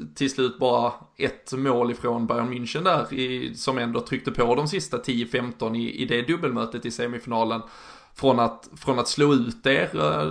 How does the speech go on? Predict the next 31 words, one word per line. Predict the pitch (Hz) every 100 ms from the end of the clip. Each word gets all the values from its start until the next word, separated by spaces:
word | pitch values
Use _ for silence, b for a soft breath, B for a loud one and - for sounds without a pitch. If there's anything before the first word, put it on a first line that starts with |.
| 156
det |
skapar | - 143 139 131
ju | 127
en | 151
del | 160 147 135 -
heta | - 151 151 151
målchanser, | 120 131 131 120 120
men | 139 143 b b b _
hur | 143 165
mycket | 165 160
har | 160 160
det | 127
smittats | - 151 - 160 160 -
av, | - 170 151
alltså, | 151 147 139 139 135
i, | 143 135 131
bland | 127 139 139
både | 139 127
supportrar | - 131 139 127 - 151
då, | 156 123
du | 123
är |
inne | 127 127
på |
att | -
spelarna, | - 147 151 131 120
och | 123
sitter | - 143 - -
ni | 127 147 151 151 b b b b _
med | 180 196 135
ett | 135